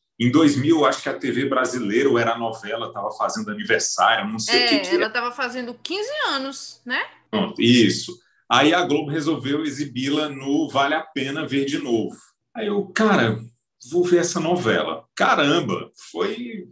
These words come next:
Speaker 1: foi, me arrebatou, assim, me arrebatou. Por quê? Agora, respondendo a pergunta. É, ela é um pe-, ela é um recorte do Brasil, ela é o Brasil resumido,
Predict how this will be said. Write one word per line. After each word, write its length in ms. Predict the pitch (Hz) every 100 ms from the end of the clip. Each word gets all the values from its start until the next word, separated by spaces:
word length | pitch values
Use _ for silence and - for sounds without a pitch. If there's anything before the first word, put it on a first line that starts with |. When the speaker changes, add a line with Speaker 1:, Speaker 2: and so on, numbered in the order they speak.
| -
Speaker 1:
foi, 300 | - 226 226
me 120 | 180
arrebatou, 920 | 202 196 208 214 226 - 185 170 156
assim, 300 | 110 - 127
me 60 | 120
arrebatou. 600 | 143 180 196 208 156 147
Por 180 | 151 -
quê? 380 | 175 147 - - _ -
Agora, 420 | 90 95 131 143
respondendo 540 | 147 147 143 131 131
a 100 | 123
pergunta. 460 | 143 123 113 95 - _ _ - - - _ _
É, 640 | 123 143 170 180 175 - -
ela 300 | 196 226 185
é 80 | 208
um 220 | 214 -
pe-, 300 | 196 208 -
ela 220 | 151 185
é 20 | 208
um 80 |
recorte 720 | 180 190 - - 156 190 - -
do 140 | 156
Brasil, 460 | 135 175 175 - 160
ela 120 | 175
é 20 |
o 80 | 208
Brasil 440 | 190 180 - 196 190
resumido, 520 | 151 120 117 87